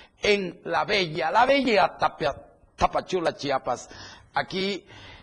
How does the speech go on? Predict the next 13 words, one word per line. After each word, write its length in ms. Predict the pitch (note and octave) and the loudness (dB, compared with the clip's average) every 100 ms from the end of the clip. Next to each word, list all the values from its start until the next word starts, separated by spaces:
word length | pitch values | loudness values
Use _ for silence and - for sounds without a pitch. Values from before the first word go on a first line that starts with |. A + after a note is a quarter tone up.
| - - | -14 -4
enfatizó 640 | D#3 C#3 D3+ D3+ - F#3+ | -4 -2 -4 -4 0 0
que 140 | F#3+ F3 | 0 2
ya 160 | G3+ | 2
viene, 480 | G3+ A3 G3+ C#3 A#2+ | 2 0 0 -4 -6
dijo 400 | A#2+ F3 D3+ D3 | -6 -8 -6 -6
Eduardo 440 | D3 C#3 E3+ D3 C3+ | -6 -2 -2 -2 -4
Ramírez 420 | C3 D3+ C3+ C3 | -6 -6 -8 -8
Aguilar, 480 | - C3+ D#3 E3 E3 | -10 -8 -4 -4 -4
que 140 | D#3+ | -6
viene 340 | D#3 F#3 D#3+ E3 | -4 -4 -4 -4
una 140 | D#3 | -4
nueva 300 | D3 D#3 C#3+ | -4 -4 -2
era 220 | D#3 D3+ | 0 -2